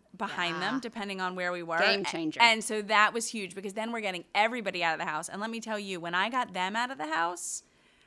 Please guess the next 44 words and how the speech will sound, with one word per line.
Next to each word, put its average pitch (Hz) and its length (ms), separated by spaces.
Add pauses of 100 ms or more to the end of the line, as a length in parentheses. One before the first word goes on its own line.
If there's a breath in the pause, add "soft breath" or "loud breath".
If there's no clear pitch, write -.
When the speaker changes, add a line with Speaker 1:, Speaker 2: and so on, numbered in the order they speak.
(120)
Speaker 1:
especially, 196 480
like, 185 220
in 185 100
the 180 60
late 175 220
Speaker 2:
Mm. 185 100
Speaker 1:
afternoon 190 600
before 180 380
dinner, 202 480 (920 soft breath)
I 208 140
was 202 160
able 180 160
to 170 80
make 165 220
dinner 262 600
without 175 720
pulling 180 360
hair, 226 500
fighting 175 360
over 165 180
Barbies, 196 840
you 180 140
know, 165 180
all 160 140
of 139 120
that. 135 280
So 175 380 (160)
that 190 160
was 214 100
the 247 80
second 175 320
thing, 160 180
was 180 160
getting 170 260
the - 60
girls 160 360
outside. - 680
Speaker 2:
Mm-hmm. 175 220 (420 soft breath)
Speaker 1:
So 247 280
the 233 160
other 302 160
thing 294 160
I 214 80
do 180 400